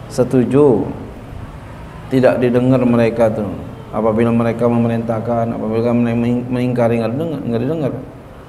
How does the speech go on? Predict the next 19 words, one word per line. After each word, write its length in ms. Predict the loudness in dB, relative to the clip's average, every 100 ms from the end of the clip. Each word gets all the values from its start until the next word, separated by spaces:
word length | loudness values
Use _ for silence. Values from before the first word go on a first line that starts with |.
| -20 -14 -4
Tuh, 220 | -4 -4 -10 -16 -20 -16 -14 -12 -12 -14 -16 -4
orang 220 | 0 2 2
yang 100 | 0 0
tidak 240 | 2 2
amal 300 | 2 0 2
ma'ruf 400 | 2 2 0 0 -2
nahi 220 | -2 0
munkar. 420 | 0 -2 -4 -6 -8 -14 -18 -20 -20 -20 -20 -20 -20 -20 -20 -4
Tapi 320 | -2 2 0 2
apa 400 | 0 0 2 4 6
yang 160 | 4 4
membuat 560 | 4 4 4 4 4
mereka 400 | 2 4 4 4
itu, 240 | 2 -2 -2 -8 -16 -18 -20 -20 -20 -20 -20 -20 -20 -20 -20 -20 -20 -10 -4
ya, 320 | -2 -2 -4 -12 -16 -20 -20 -20 -20 -20 -20 -20 -20 -2
bergaul 480 | 2 6 6 6 4
kepada 400 | 2 2 2 0
ahli 320 | 2 2 2
kemunkaran? 960 | 0 2 0 0 0 0 0 -2 -4